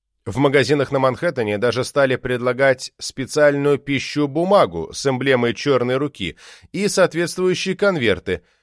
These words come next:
чтобы можно было отправить любимой девушке или двоюродной бабушке в Рочестер письмо, подписанное "Черной рукой".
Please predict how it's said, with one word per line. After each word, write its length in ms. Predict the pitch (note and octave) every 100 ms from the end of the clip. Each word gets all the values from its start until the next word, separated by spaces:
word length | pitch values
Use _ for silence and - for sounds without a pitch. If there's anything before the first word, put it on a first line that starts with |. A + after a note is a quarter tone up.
| _ G#2
чтобы 300 | - D3+ C#3+
можно 300 | D3 A#2 C3
было 240 | C3 C3+
отправить 460 | C3 C#3 C3+ B2+ C3+
любимой 440 | C#3+ C3 B2+ B2+
девушке 540 | A2+ F3+ D3 - B2
или 180 | A#2+ A#2
двоюродной 640 | G2+ A2+ C#3+ C#3+ B2+ B2 B2
бабушке 500 | B2 A2 G#2 - A#2
в 80 |
Рочестер 600 | C#3+ F#3 A2+ - A2 F#2 - _ _ _
письмо, 400 | - D3+ - F3+
подписанное 640 | F#3 C3+ - C#3+ D3 C3+ B2
"Черной 420 | - A2 G#2 G#2+
рукой". 420 | F2+ D#2+ - -